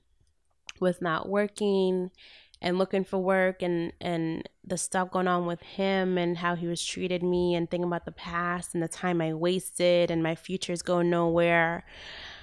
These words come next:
I was just, I fell into a really deep depression. Um,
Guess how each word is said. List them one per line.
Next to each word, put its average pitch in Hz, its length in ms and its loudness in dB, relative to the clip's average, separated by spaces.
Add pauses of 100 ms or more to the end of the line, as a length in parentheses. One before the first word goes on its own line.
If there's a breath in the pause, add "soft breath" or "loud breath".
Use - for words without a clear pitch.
(400 loud breath)
I 196 140 6
was 220 180 6
just, 247 300 0
I 202 100 2
fell 226 240 0
into 220 220 0
a 202 60 0
really 196 540 2
deep 185 320 -4
depression. 170 880 -4
Um, 175 680 -2